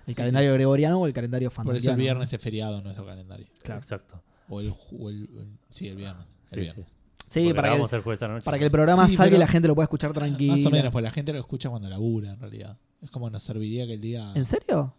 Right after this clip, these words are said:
Speaker 1: Ah, yo creía que le daban franco a todos para escuchar el programa.
Speaker 2: Yo creo que nos convendría, si eligiéramos un feriado, por ahí que tendría que fuera el jueves, pero por otro lado después es una paja levantarse.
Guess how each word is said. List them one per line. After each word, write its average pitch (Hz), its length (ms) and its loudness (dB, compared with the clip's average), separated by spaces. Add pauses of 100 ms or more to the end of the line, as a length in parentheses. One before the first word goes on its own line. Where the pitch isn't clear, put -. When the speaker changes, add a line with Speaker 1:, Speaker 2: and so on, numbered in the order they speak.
Speaker 1:
Ah, 339 120 -2
yo - 140 -4
creía 262 180 2
que 175 120 0
le 147 140 2
daban 185 200 2
franco 185 240 -2
a 156 60 0
todos 196 180 0
para 135 140 -2
escuchar 165 240 -4
el 139 60 -4
programa. 156 340 -8 (680)
Speaker 2:
Yo 147 140 0
creo 165 180 0
que 143 140 0
nos 123 160 -6
convendría, 127 500 -2
si 131 140 -8
eligiéramos 143 420 -6
un 131 80 -6
feriado, 127 260 -4
por 120 120 -8
ahí 117 60 -8
que 120 80 -8
tendría 113 260 -14
que - 100 -18
fuera 117 160 -12
el 110 60 -10
jueves, 113 500 -8
pero 110 160 -10
por 107 100 -12
otro 123 200 -10
lado 131 140 -10
después 127 200 -12
es - 80 -16
una 104 160 -16
paja - 180 -14
levantarse. 143 320 -2